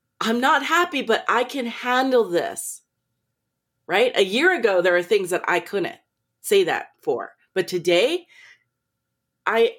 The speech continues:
I can do it differently. I am doing it differently. I've learned from my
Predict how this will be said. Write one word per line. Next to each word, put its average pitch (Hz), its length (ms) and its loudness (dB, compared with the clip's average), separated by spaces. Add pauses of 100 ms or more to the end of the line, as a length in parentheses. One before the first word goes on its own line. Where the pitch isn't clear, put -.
I 220 100 -2
can 302 460 -2
do 170 180 0
it 131 120 -2
differently. 143 420 -8
I 160 220 -6
am 269 260 0
doing 190 300 2
it 143 160 -6
differently. 110 580 -10 (340)
I've 180 140 -2
learned 214 720 2 (160)
from 208 360 -2
my 165 220 -2